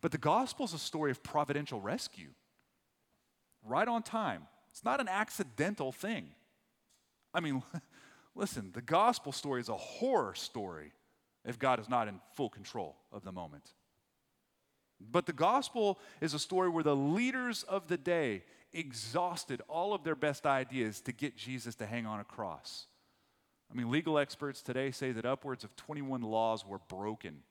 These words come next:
by the religious elite to finally, finally hang Jesus. He was fully victimized, and yet it was God's thoughtful plan all at the same time.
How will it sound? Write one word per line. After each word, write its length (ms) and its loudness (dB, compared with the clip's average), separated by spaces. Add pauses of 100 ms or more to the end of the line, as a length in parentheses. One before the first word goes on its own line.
(480)
by 120 2
the 80 -4
religious 500 -4
elite 420 -8 (440)
to 80 -12
finally, 840 -4 (260)
finally 580 -2 (680)
hang 360 -2
Jesus. 640 -12
He 120 -2
was 160 0 (380)
fully 320 2 (200)
victimized, 1040 2 (680)
and 380 -2
yet 240 2
it 160 -10
was 160 -10
God's 460 -4
thoughtful 340 -6
plan 480 -6 (100)
all 200 -8
at 80 -14
the 80 -16
same 300 -14
time. 320 -16